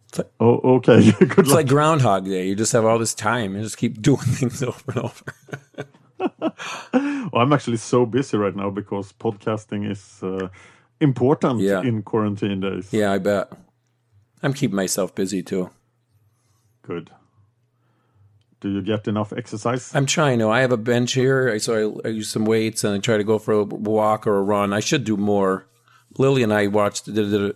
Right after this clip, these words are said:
Speaker 1: did a video from YouTube. We did some exercise.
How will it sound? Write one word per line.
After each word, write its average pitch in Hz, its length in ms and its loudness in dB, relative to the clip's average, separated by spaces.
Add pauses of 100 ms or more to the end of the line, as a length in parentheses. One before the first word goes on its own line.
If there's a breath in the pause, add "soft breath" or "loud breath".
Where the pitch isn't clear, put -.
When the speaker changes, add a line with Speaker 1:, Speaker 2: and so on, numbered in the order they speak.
Speaker 1:
did 110 160 0
a 101 40 0
video 104 420 2
from 101 180 -2
YouTube. 104 560 2
We 101 100 -2
did 98 160 -2
some 101 140 -4
exercise. 101 800 -2